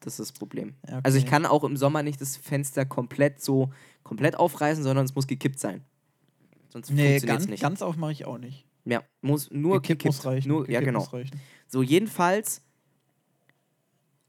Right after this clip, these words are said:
Speaker 1: ist mir hier aufgefallen, jetzt wohnen wir ja hier direkt an der Straße, ne?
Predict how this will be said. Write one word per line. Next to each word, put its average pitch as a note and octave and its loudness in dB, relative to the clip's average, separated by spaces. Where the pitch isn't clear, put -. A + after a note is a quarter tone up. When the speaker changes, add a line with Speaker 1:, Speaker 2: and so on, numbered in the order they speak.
Speaker 1:
ist D3 2
mir F3+ 2
hier E3+ 2
aufgefallen, C#3+ 2
jetzt C#3 -6
wohnen D#3+ 0
wir F3+ 0
ja D3 0
hier C#3+ -2
direkt C3+ -6
an B2+ -4
der A#2 -2
Straße, - -12
ne? D#3+ -6